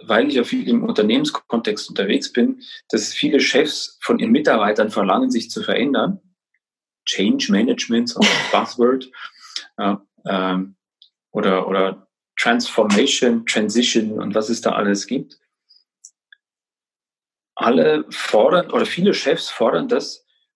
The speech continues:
Speaker 1: äh, von ihren Mitarbeitern und nehmen sich selbst fein raus.
Speaker 2: <laughs> Was, wirklich?
Speaker 1: Und wundern, und wu-, <laughs> genau, und wundern sich dann,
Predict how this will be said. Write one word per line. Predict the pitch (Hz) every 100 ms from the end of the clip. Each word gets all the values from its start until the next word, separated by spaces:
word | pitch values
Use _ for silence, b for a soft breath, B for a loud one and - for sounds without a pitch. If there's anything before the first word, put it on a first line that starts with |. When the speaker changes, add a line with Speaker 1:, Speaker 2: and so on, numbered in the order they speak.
| - 120
Speaker 1:
äh, | 113 -
von | - 117
ihren | 104
Mitarbeitern | 120 165 110 95 101 - 123
und | 117 110
nehmen | 117 120 113
sich | 113 104 -
selbst | - 131 120 - -
fein | 101 95 98
raus. | 90 87 85 - -
Speaker 2:
<laughs> | 233 202 - - - 254 254 240 226 - -
Was, | 165 175 160 143 160 151
wirklich? | 208 320 330 - 330
Speaker 1:
Und | 330 330
wundern, | 151 214 208 180
und | - 135 120 - -
wu-, | 135 143
<laughs> |
genau, | 147 143 131 131 139
und | 123 123
wundern | 151 214 -
sich | 135 -
dann, | 117 120 180